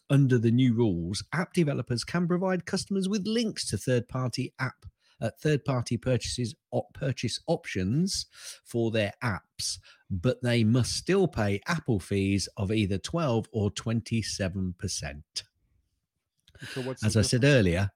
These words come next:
Speaker 1: Spotify isn't, uh, one of Apple's biggest critics, <laughs> or is one of Apple's biggest critics, isn't a fan.
Speaker 2: Well, because they, they want it both ways. They, they want to use Apple's payment system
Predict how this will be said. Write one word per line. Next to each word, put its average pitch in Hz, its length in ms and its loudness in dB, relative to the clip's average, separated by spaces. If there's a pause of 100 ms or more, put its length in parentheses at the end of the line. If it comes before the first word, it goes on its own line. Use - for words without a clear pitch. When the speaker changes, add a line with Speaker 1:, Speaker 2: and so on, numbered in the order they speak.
(160)
Speaker 1:
Spotify 90 720 0 (280)
isn't, 135 520 0 (100)
uh, 95 160 -2
one 90 180 0
of 90 100 0
Apple's 87 360 -6
biggest 104 340 -4
critics, - 540 -4 (220)
<laughs> 127 200 -8
or 110 220 2
is 98 180 2
one 104 180 2
of 85 100 2
Apple's 90 280 -4
biggest 107 340 -4
critics, - 440 -6 (280)
isn't 123 420 2
a - 60 -4
fan. 82 580 -2 (540)
Speaker 2:
Well, 269 180 -2
because 262 320 -4
they, 247 200 -4
they 233 100 0
want 240 240 0
it 214 120 -6
both 214 240 -4
ways. 127 360 -8 (140)
They, 190 160 0 (140)
they 190 160 2
want 208 280 -2
to 170 100 -4
use 165 320 -2
Apple's 151 380 -2
payment 160 420 -6
system 104 540 -14